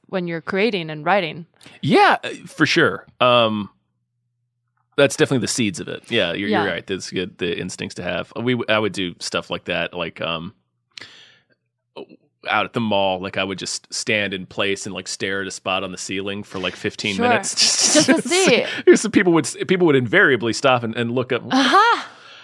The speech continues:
Speaker 2: And I'll never forget this one guy walked by with this little kid, and the little kid goes like, "What's he looking at?"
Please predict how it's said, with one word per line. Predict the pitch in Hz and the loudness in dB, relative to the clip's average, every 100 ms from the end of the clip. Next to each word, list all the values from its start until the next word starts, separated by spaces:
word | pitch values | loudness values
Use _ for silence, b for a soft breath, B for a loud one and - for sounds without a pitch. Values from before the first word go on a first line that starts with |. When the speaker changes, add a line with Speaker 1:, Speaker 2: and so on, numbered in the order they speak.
| B - | B 0
Speaker 2:
And | 123 113 | 2 2
I'll | 120 | 4
never | 135 | 4
forget | 120 123 120 | 2 0 0
this | 113 - | -2 0
one | 117 113 | 0 2
guy | 107 104 | 2 2
walked | 101 107 101 - | 4 2 2 2
by | 104 | 2
with | 98 | 0
this | 98 | -4
little | 110 104 | -6 -8
kid, | - 113 101 90 _ _ _ _ _ _ _ _ - | 0 2 2 -2 _ _ _ _ _ _ _ _ -10
and | - | -6
the | 113 | -2
little | 110 | -2
kid | - 104 | -2 -2
goes | 113 117 | 0 -2
like, | 113 | -4
"What's | 233 | -6
he | 240 | -4
looking | 190 170 131 107 | -2 0 0 2
at?" | 98 | 0